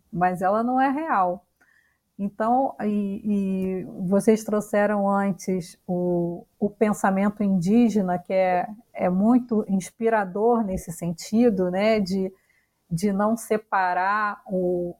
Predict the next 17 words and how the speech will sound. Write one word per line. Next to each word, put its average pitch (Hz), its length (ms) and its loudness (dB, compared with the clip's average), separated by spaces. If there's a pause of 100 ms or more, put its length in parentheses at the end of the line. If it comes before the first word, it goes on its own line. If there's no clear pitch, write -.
(100)
o, 170 680 -6 (320)
o 185 100 0
social, 202 1200 -2
o 180 300 0
natural 202 840 0
e 202 80 -4
até 208 220 0
o 285 100 0
sobrenatural, 220 1040 -2
né? 214 120 -2
<laughs> 226 400 0
Tá 202 120 4
tudo 262 300 -2
ali 240 240 4
misturado. 214 960 -2 (840)
É, 175 640 0 (300)
e, 185 320 -14